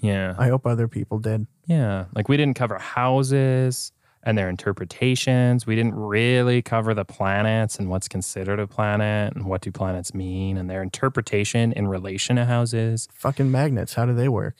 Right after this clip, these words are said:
Speaker 1: Yeah, we didn't cover
Speaker 2: <laughs>
Speaker 1: aspects. There's also, like, a ton of extra techniques when you're reading your zodiac.
Speaker 2: Sure. Okay.
Speaker 1: We didn't even cover all the different systems of, uh,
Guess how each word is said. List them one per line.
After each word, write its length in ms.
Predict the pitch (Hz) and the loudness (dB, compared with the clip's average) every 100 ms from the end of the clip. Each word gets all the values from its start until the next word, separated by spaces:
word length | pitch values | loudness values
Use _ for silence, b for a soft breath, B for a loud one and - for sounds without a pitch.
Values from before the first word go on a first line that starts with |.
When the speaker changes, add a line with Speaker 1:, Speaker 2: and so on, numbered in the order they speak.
| _ | _
Speaker 1:
Yeah, 180 | 110 120 | 2 2
we 140 | 101 107 | 2 2
didn't 180 | 127 | 2
cover 220 | 120 123 98 | 2 0 0
Speaker 2:
<laughs> 200 | 95 107 | 0 0
Speaker 1:
aspects. 600 | - - 117 113 113 - | -2 0 2 2 0 -2
There's 200 | 113 104 | 0 2
also, 180 | 117 139 | 0 2
like, 160 | 127 104 | 0 -2
a 60 | |
ton 340 | - - 117 123 | -8 -2 2 2
of 100 | 117 | 0
extra 400 | 104 - - 110 | -2 -2 0 2
techniques 600 | 104 95 101 98 - - | 0 0 0 0 -2 -2
when 100 | 101 | -2
you're 120 | 92 | -2
reading 340 | 90 92 113 127 | -2 0 2 4
your 100 | 123 | 4
zodiac. 720 | 127 127 123 127 127 127 - _ | 4 4 4 4 2 0 -6 _
Speaker 2:
Sure. 400 | - 131 113 - - - | -2 0 0 -4 -8 -6
Okay. 300 | 123 98 92 - | -2 -2 -2 -4
Speaker 1:
We 240 | 117 120 | 2 2
didn't 240 | 117 139 175 | 4 4 4
even 240 | 98 98 | 2 0
cover 440 | - 101 95 95 95 | 0 0 2 0 0
all 320 | 98 101 104 | 2 4 4
the 80 | 101 | 2
different 340 | 101 - 101 | 0 -4 -6
systems 840 | - 127 - 113 104 101 - - - _ _ - | -4 -4 0 0 2 0 -4 -8 -12 _ _ -4
of, 160 | 101 | -2
uh, 80 | 98 | -2